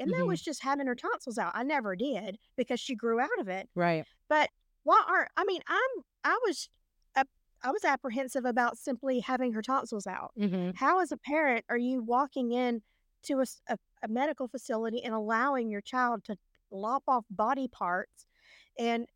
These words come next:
Speaker 1: permanently damaging themse-, I mean, I don't even understand the thought process. I, I,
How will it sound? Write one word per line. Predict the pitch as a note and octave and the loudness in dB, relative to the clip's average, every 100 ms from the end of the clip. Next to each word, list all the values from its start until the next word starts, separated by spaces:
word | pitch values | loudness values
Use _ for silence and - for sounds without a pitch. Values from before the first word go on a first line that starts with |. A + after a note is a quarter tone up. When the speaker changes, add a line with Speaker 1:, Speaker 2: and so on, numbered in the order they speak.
| _ - | _ -4
Speaker 1:
permanently | E4 F#4 F4 C#4 C4 | 2 2 2 2 0
damaging | A3 A#3+ D#4+ C#4 G#3 A3 G#3 | 2 0 0 -2 -2 -2 -4
themse-, | G3+ G3+ B3 A#3+ | -4 -6 -4 0
I | |
mean, | D#4+ E4 | 0 0
I | D4 | 0
don't | G4+ G4+ | 2 2
even | F#4 D#4+ | 0 0
understand | D4+ B3+ A3+ - C4+ F4+ B3+ A3+ G3+ | 0 -2 -4 -6 -6 -2 -2 -4 -4
the | G#3+ | -2
thought | C#4 F#4 - | 0 0 -2
process. | - F#3 D3+ F#3+ F#3 G3+ - - _ _ _ _ C#4 | -4 -6 -6 -10 -12 -16 -20 -20 _ _ _ _ -6
I, | - - _ _ _ _ _ _ _ | -6 -10 _ _ _ _ _ _ _
I, | - | -20